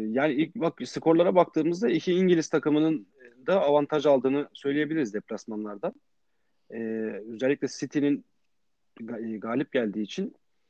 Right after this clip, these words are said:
her ne kadar Paris iyi de oynamış olsa City'ye beraberlik de yettiği için, e, ki City'nin de oldukça formda olduğunu düşünürsek, e, Guardiola buradan turu vermez diyorum.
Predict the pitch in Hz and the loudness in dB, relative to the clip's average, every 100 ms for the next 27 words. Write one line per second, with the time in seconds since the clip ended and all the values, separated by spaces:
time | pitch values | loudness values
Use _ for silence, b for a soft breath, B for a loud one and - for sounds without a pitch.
0 | _ - 131 160 156 151 147 147 151 - | _ -4 0 2 4 2 4 4 4 0
1 | 139 151 139 120 107 113 104 175 180 - | -2 2 2 2 -2 -4 -4 -2 -2 -6
2 | - 139 127 131 139 135 139 - 123 120 | -6 -2 2 4 4 2 0 -2 0 -2
3 | - 156 123 - 147 202 - 110 107 104 | 0 0 0 -4 -10 -10 -12 -8 -8 -8
4 | 123 - - 110 127 135 120 110 - - | -10 -10 -12 -6 -2 2 2 2 -2 -2
5 | 117 - - 117 110 135 117 107 104 104 | -2 -4 -2 0 4 4 2 0 -4 -6
6 | 127 156 - 180 _ _ _ _ _ - | -4 -4 -2 -4 _ _ _ _ _ -12
7 | 95 95 92 90 90 87 82 127 127 113 | -10 -10 -10 -10 -10 -12 -4 2 4 4
8 | 120 117 110 123 139 - 127 120 107 110 | 2 2 0 0 0 0 2 4 4 2
9 | 98 90 87 | 0 -4 -8